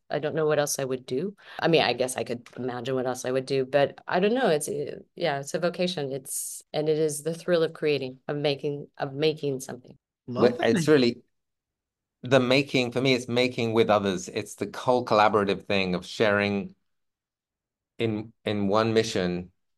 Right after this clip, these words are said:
Speaker 3: Everyone, what I love when we're all working beautifully together is that everyone's goal is the piece, and it isn't them.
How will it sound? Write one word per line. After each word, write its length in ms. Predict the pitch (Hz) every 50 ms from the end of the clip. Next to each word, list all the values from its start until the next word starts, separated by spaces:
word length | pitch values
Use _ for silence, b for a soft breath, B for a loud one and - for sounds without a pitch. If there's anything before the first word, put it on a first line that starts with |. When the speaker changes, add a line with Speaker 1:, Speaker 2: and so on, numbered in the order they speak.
| _ - 90 87 90 - _ _ _ -
Speaker 3:
Everyone, 640 | 104 113 107 117 110 104 101 98 95 92 92 92 - _ _ _ _ _ _ _ -
what 140 | 113 117 110
I 60 | 101
love 400 | 101 101 107 113 117 117 - - _
when 280 | _ 101 98 98 98 95
we're 180 | 95 95 92 98
all 120 | 98 92
working 400 | 92 92 90 92 - 92 87 87
beautifully 440 | 80 92 95 95 92 85 - 90 85
together 380 | 80 - - 95 92 90 90
is 140 | 87 80 80
that 120 | - 87 90
everyone's 480 | 92 90 92 90 87 82 85 - - _ _ _ _ _ _ _
goal 480 | - 113 107 104 95 92 90 87 82 80
is 300 | 82 90 87 85 85 -
the 80 | - 92
piece, 540 | - - 110 98 85 - - - - - - _ _ _ _ _ _ _ _ _ _ _ _ _ -
and 140 | 95 98 101
it 80 | 98
isn't 300 | 110 110 101 104 92 90
them. 340 | 85 98 95 90 85 78 73